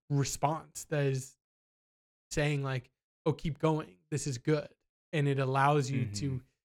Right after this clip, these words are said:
Speaker 1: you know, kind of circumvent some of those warnings that
Speaker 2: Yeah.
Speaker 1: would be readily apparent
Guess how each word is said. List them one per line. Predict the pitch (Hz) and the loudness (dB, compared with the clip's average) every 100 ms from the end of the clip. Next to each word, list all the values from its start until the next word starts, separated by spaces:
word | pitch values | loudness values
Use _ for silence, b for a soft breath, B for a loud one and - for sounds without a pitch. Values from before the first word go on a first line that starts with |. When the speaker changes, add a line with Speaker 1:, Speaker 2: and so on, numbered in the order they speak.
| _ _ _ _ - | _ _ _ _ 0
Speaker 1:
you | 220 | 4
know, | 185 | 4
kind | 170 165 | 4 2
of | 143 131 | 2 0
circumvent | - 160 151 143 135 135 | -2 -2 0 0 0 -2
some | - 143 | -4 0
of | |
those | 135 135 120 - _ - | 2 0 -2 -10 _ -6
warnings | 135 143 147 131 123 131 - - | 2 6 6 4 -2 -4 -6 0
that | 135 | 2
Speaker 2:
Yeah. | 110 85 110 | 2 0 2
Speaker 1:
would | 151 | 4
be | 151 | 6
readily | 156 214 220 214 | 6 6 6 6
apparent | 202 214 226 220 208 | 4 4 4 2 0